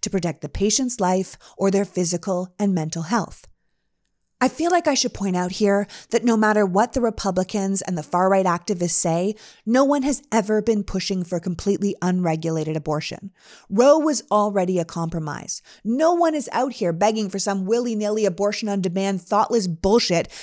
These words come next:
that the Republicans keep trying to pin on abortion rights activists. People simply want to have the right to make decisions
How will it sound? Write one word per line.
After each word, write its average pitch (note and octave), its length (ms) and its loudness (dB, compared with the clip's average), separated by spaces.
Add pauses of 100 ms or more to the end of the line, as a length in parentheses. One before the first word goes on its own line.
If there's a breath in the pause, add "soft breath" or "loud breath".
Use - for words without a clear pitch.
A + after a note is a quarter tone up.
(120 loud breath)
that G#3+ 180 4
the G#3+ 80 4
Republicans A3 600 2
keep - 260 -6
trying G#3+ 220 -2
to G3+ 80 -2
pin A3 260 -2
on F#3+ 160 0
abortion F3+ 420 0
rights F#3 280 2
activists. - 580 -4 (360 loud breath)
People D#4+ 340 2
simply C4+ 400 -2
want G#3+ 220 2
to A3 40 0
have G3+ 240 -2
the F#3+ 80 0
right F3 300 0
to F#3 100 -4
make F3+ 240 -2
decisions G3+ 560 -2